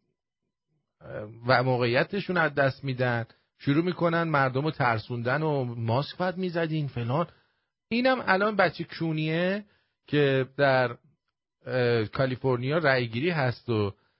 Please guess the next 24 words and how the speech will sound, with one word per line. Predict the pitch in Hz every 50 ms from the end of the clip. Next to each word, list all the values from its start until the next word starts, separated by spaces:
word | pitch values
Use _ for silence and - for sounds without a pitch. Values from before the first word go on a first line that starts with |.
| _ _ _
لری | 110 120 135 131 131 135 113 117 120
الدر | 120 120 120 117 127 151 170 170
داره، | 156 143 135 127 131 135 135 139 139 - - _ _ _ _ _ _ _ -
اه، | 120 107
به | 104 113 113
قولی، | 101 113 120 127 127 131 135 135 135 131 - - _ _ _ _ _ _ _ _ _ _ _ _ _ _ - -
اه، | 107 110 107 104 101 101 98 95 95 92 92 90 90 - _ _ _ _ _ _ _ _ _ _ _ _ _ _ _
می‌زنه | - 135 131 139 139 143 143 139 135 131
زیر | 117 120 131 127 127 123 123 120 120 - - _ _ _ _ _ _ _ _ _ _ _ _ _ _ _ _ _ _ _ _ -
ماتحتش | 113 120 117 113 - - 127 143 147 139 143 117 113
و | 120 117
میندازتش | 113 123 139 143 139 131 127 120 110 - 113 104 - - - _ _ _ _ _ _ _ _ _ _ _ _
از | 117 117 113 107 -
فرمانداری | - 120 120 113 113 113 110 110 110 110 107 107 110
بیرون. | 101 98 101 107 113 113 110 104 131 156 180 214 240 254 254 - _ _ _ _ _ _ _ _ _ _
حالا | - 117 127 139 156 180 180 156 117 101 95 - _ _ _ _ _ _ _ _ _ _ _ _ _ _ _ -
اومده | 147 151 147 143 143 143 147 180 214 240 196
و | 190 170
میگه | 156 156 156 190 190
که | - 170 151 147
اگه | 143 135 147
من | 139 139 143 139 143
انتخاب | 143 143 127 - 143 127 - 135 135 131 123 120
نشم | 131 139 139 135 - - 160 180 202 226 247 262 226